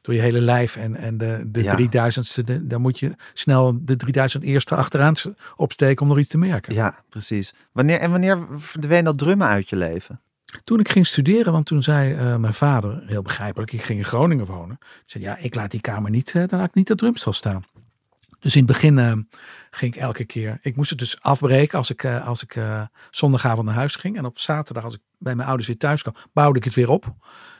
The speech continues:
Speaker 1: En dan zondagavond weer afbreken. En dat hou je dus een aantal maanden vol. En dan wordt het toch wel ingewikkeld en gedoe.
Speaker 2: Want je ging het weekend altijd naar je ouders?
Speaker 1: Ja, in die tijd nog wel.
Speaker 2: Ja.
Speaker 1: In het begin wel, ja, ja. En toen heb ik het, eh, uiteindelijk verkocht. En toen ben ik piano gaan spelen.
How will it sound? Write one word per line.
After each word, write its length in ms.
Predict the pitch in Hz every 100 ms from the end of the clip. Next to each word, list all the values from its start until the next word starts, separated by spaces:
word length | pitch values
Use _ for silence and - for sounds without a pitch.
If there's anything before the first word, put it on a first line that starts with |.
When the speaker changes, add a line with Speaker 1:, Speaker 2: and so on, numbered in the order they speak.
| _
Speaker 1:
En 200 | 165 147
dan 100 | 120
zondagavond 440 | 156 135 117 107
weer 100 | 113
afbreken. 540 | 175 160 117 104 101 - - -
En 100 | 139
dat 80 | 120
hou 220 | 139 135
je 60 |
dus 160 | 131 123
een 100 | 135
aantal 240 | 131 131
maanden 340 | 120 123 120 110
vol. 320 | - 135 113
En 60 | 117
dan 120 | 117
wordt 160 | 120
het 80 | 117
toch 180 | - 120
wel 160 | 117 131
ingewikkeld 560 | 127 117 135 117 113
en 80 | 120
gedoe. 280 | 110 127 127
Speaker 2:
Want 140 | - 120
je 60 | 135
ging 140 | 143
het 100 | 131
weekend 240 | 135 160
altijd 200 | 156 131
naar 100 | 123
je 100 | 110
ouders? 440 | 85 85 82 - - _ _
Speaker 1:
Ja, 220 | 120 117
in 100 | 117
die 100 | 123
tijd 200 | - 156
nog 120 | 156
wel. 140 | 139 110
Speaker 2:
Ja. 20 |
Speaker 1:
In 40 |
het 80 | 110
begin 220 | 95 123
wel, 180 | 120 98
ja, 120 | 92 92
ja. 220 | 92 - _
En 160 | - 147
toen 260 | 165 180 180
heb 160 | 170
ik 100 | 160
het, 120 | 135 -
eh, 20 |
uiteindelijk 420 | 170 123 120 113 98
verkocht. 520 | 107 220 233 - -
En 120 | - 170
toen 120 | 180
ben 140 | 160
ik 80 | 143
piano 300 | - 151 117
gaan 140 | -
spelen. 460 | 92 - 90 92 -